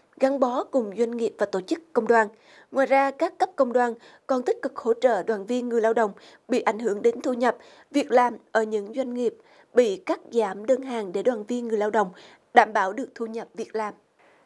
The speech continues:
Sách Người bạn của tôi là chủ đề đêm giao lưu giữa các nhà văn, nhà thơ, tác giả trẻ với các thầy cô giáo và học sinh một số trường trung học phổ thông trên địa bàn thành phố Pleiku, diễn ra vào tối ngày hai mươi bảy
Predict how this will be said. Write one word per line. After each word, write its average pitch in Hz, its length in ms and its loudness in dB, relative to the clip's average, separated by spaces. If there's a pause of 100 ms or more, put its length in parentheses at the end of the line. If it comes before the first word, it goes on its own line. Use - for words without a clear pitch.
(120)
Sách - 420 2
Người 277 240 4
bạn 226 340 4
của - 180 2
tôi 277 360 6 (320)
là 294 220 6
chủ 277 180 -4
đề 311 240 6
đêm 269 240 2
giao 285 140 4
lưu 277 260 0
giữa 240 220 0
các - 180 -6
nhà 254 260 0
văn, 277 440 0
nhà 247 300 -2
thơ, 254 300 -2 (120)
tác 349 200 2
giả 240 160 6
trẻ 214 380 2
với 254 200 2
các 453 280 -6
thầy 233 220 0
cô 254 180 6
giáo 247 380 4 (240)
và 269 220 6
học 262 240 -4 (120)
sinh 294 220 0
một 269 140 2
số 254 220 0
trường 247 380 0
trung 262 260 0
học 262 260 -2
phổ 214 140 0
thông 262 260 0
trên 254 120 2
địa 226 80 4
bàn 214 260 2
thành 208 140 -8
phố 262 120 -2
Pleiku, 262 500 4 (340)
diễn 233 260 0
ra 294 280 6
vào 254 140 2
tối 247 300 4 (100)
ngày 254 160 -4
hai 254 200 -2
mươi 233 60 -4
bảy 190 240 2